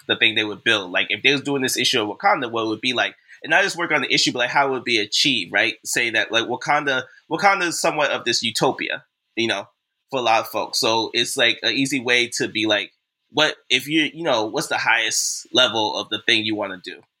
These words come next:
And, um, and people come out with, like, prototypes. And then we say, like, "Okay, so now how would you do that in the real world?" And a lot of people, like, love that workshop where they, they're like, yeah, they, it helps them un-, un-,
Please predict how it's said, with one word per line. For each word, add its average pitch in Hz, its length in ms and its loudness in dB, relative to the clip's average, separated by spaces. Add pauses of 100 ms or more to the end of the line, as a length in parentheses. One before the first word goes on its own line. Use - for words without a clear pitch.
(240)
And, 113 320 2
um, 107 420 -2 (460)
and 131 180 4
people 160 260 -2
come 151 220 -2
out 139 160 2
with, 123 120 -10
like, 113 280 2
prototypes. 156 500 0
And 131 80 0
then 131 120 2
we 131 100 -4
say, 123 260 2
like, 113 240 0
"Okay, 156 280 2
so 135 200 -6
now 131 180 2
how 143 120 0
would 120 140 -8
you 117 100 -6
do 120 120 -6
that 113 220 4
in 107 80 -4
the 104 80 -6
real 110 240 2
world?" 69 280 -10 (520)
And 117 400 0
a 123 100 -4
lot 143 220 2
of 156 60 -12
people, 131 440 0
like, 113 260 2 (340)
love 123 480 -2
that 110 180 0
workshop 110 500 0
where 107 120 -2
they, 110 300 0
they're 113 120 2
like, 107 320 2
yeah, 156 240 2
they, 123 300 -2 (260)
it 135 140 0
helps 147 260 0
them 131 240 -2
un-, 120 400 0
un-, 120 280 0